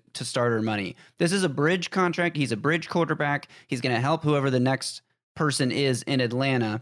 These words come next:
And some of the tweets that came out right after he was signed, Derek Carr says, "One of the best guys I've ever played with,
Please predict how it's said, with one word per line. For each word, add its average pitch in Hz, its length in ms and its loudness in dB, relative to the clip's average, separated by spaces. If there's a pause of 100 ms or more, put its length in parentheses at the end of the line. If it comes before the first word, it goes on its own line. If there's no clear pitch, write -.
(420)
And 131 420 0 (760)
some 196 180 0
of 233 60 4
the 247 80 4
tweets 262 240 2
that 202 120 0
came 180 200 4
out 151 220 2
right 170 160 4
after 170 180 2
he 165 140 4
was 139 100 -2
signed, 120 300 0
Derek 156 320 2
Carr 143 320 2
says, 123 480 0 (300)
"One 156 180 0
of 156 40 2
the 156 60 2
best 160 320 0
guys 156 240 2
I've 135 80 -2
ever 147 160 2
played 147 340 0
with, 143 420 2